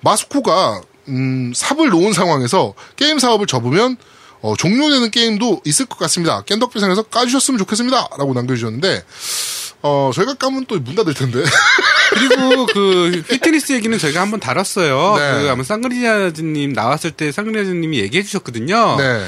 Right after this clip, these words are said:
Speaker 2: 서비스 종료권은 얘기를 했었는데, 어, 모르겠어요. 저는 그때 이제 키넥트 게임 몇 개 안 되는데 서비스 종료된다라고 쌍그리아즈님이 얘기하신 것 같아요. 제
Speaker 1: 네, 네,
Speaker 2: 기억에는.
Speaker 1: 네, 네, 네.
Speaker 2: 어, 일단 그 방송 들어보시면 저희가 다루긴 했고요. 좀 까는 방송이 아니었고, 그때는 정보 제공하는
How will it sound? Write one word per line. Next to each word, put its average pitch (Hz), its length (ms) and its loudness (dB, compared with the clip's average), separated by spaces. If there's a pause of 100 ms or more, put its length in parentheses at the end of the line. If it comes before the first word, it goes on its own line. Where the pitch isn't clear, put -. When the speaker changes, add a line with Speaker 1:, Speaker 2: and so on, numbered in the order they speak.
(120)
Speaker 2:
서비스 208 300 -8
종료권은 175 480 -2
얘기를 127 260 -2
했었는데, 185 800 -2 (600)
어, 139 200 -2
모르겠어요. 190 380 -2
저는 160 680 0
그때 220 300 -2
이제 160 200 0
키넥트 254 500 -4
게임 208 220 0
몇 131 160 0
개 160 80 0
안 123 160 -2
되는데 143 580 0
서비스 170 300 -6
종료된다라고 139 680 -4
쌍그리아즈님이 139 680 -6
얘기하신 104 360 -8
것 110 80 -8
같아요. - 280 -4
제 151 60 -2
Speaker 1:
네, 151 120 2
네, 151 60 4 (180)
Speaker 2:
기억에는. 127 340 0
Speaker 1:
네, 104 80 -8
네, 98 60 -10
네. 98 60 -14 (400)
Speaker 2:
어, 147 80 -2
일단 185 180 -2
그 - 80 -4
방송 262 240 2
들어보시면 233 420 0
저희가 170 180 -2
다루긴 208 360 -2
했고요. 208 560 0 (340)
좀 233 160 -2
까는 294 640 2
방송이 208 360 2
아니었고, 196 280 -2
그때는 233 220 -2
정보 185 340 -4
제공하는 160 800 -2